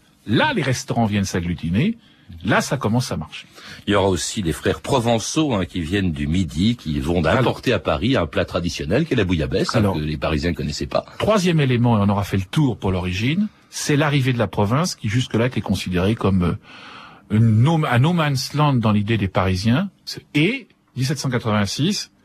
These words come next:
Speaker 1: c'est une province entièrement imaginée, parce que la bourride qu'ils proposent, c'est une bourride totalement retournée. C'est, elle est,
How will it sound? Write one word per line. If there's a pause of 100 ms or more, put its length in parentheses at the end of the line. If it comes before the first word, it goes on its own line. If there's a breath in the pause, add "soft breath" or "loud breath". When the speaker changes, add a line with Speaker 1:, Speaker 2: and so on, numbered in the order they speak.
(220 soft breath)
Speaker 1:
c'est
une
province
entièrement
imaginée, (340 soft breath)
parce
que
la
bourride
qu'ils
proposent, (240 loud breath)
c'est
une
bourride
totalement
retournée.
C'est,
elle
est,